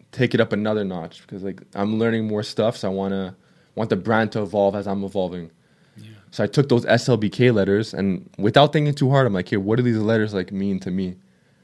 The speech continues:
Speaker 1: And within, like, five seconds, I'm like, "Okay, strength, it's important. Longevity, I wanna be in this for a long haul. Balance, of course, and knowledge." So it's,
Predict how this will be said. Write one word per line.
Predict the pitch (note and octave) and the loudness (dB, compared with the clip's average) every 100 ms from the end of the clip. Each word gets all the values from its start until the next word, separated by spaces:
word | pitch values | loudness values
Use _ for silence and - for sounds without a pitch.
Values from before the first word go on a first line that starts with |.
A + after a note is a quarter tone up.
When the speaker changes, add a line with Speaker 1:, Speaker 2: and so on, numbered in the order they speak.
| _ _ _ _ _ _ G2 | _ _ _ _ _ _ 0
Speaker 1:
And | G#2+ G#2 | 2 4
within, | A#2+ C#3+ | 6 6
like, | C3 - | 4 4
five | B2+ B2 | 4 4
seconds, | - B2 F2+ | 4 0 2
I'm | G2+ | -2
like, | F#2+ | -2
"Okay, | F#2 - F#2 | -2 -4 -4
strength, | - - G#2+ C3 C#3+ | -2 0 2 0 -6
it's | - - | -16 -10
important. | A2+ G#2 A#2 C#3+ _ _ _ _ _ _ _ - | -4 -4 -4 -8 _ _ _ _ _ _ _ -2
Longevity, | G2+ G2 G2 A2 A2+ A#2+ D3+ - _ _ _ _ | 2 2 2 2 4 0 0 -6 _ _ _ _
I | |
wanna | G2+ G2+ | -2 0
be | G2+ | 0
in | G#2 | 0
this | G2+ | -2
for | - | -2
a | G2 | 0
long | G2+ G2+ | 2 0
haul. | A2+ A2+ A#2+ _ _ _ _ - | 0 0 -2 _ _ _ _ 0
Balance, | A2 G#2+ A#2 B2+ B2+ - | 4 6 6 2 -4 -12
of | - - | -18 -4
course, | A#2+ B2 C3+ - | 0 2 0 -8
and | G2 | -6
knowledge." | F#2+ F#2+ F2 - - - | 0 0 -2 -6 -16 -12
So | G2 | -8
it's, | F#2+ | -8